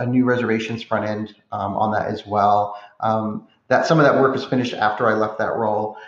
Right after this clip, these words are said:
Um, but at Hallmark, we've done the same thing. All of our systems were so antiquated and the processes behind them. So those that are in care that we could control, we ripped them out, we put new ones in. And it has been a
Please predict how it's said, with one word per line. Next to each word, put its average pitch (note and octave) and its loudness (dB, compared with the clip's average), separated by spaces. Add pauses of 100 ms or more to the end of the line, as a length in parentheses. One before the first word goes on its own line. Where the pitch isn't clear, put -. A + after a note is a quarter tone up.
(160)
Um, A#2+ -2
but C#3 2
at C#3 0
Hallmark, C3 0
we've B2+ 0
done B2 0
the A#2 -4
same G#2+ -8
thing. G#2 -8
All D#3 4
of F3+ 0
our C3 4
systems B2+ -8
were G#2+ -6 (240)
so C#3+ 0
antiquated B2 -6
and A2 -12
the A2 -8
processes C3 -6
behind B2 -6
them. G2 -10 (280)
So D3 2
those F#3+ 4
that E3+ 4
are B2+ 2
in D3+ -2
care C3 -4
that A#2 -4
we B2 -8
could B2+ -10
control, A#2+ -4 (220)
we B2 -4
ripped C3 0
them B2+ -2
out, A#2 0
we A2+ -6
put - -8
new A2 -6
ones G#2+ -6
in. A2+ -6 (300)
And C#3 2
it D3 2
has D#3+ 2
been D#3 0
a - 0